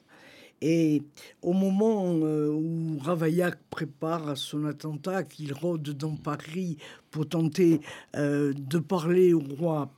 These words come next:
puis de le tuer, euh, le, le,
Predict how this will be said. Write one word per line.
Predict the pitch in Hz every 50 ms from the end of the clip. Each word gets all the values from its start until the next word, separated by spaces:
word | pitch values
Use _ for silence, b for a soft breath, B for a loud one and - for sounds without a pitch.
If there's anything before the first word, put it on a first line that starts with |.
| _
puis | - - - 175 156 147
de | 131 139
le | 139 143 151 151
tuer, | 147 - - - 220 233 233 214 - B B B B B B B B B B
euh, | 139 160 160 160 160 160 160 156 156 147 139 - B B B B B B -
le, | 147 165 170 175 175 170 165 170 170 175 170 165 160 156 156 151 147
le, | 143 147 147 - - - - 143 147 147 151 - 139 139 139 135 - - 151 165 165 165 156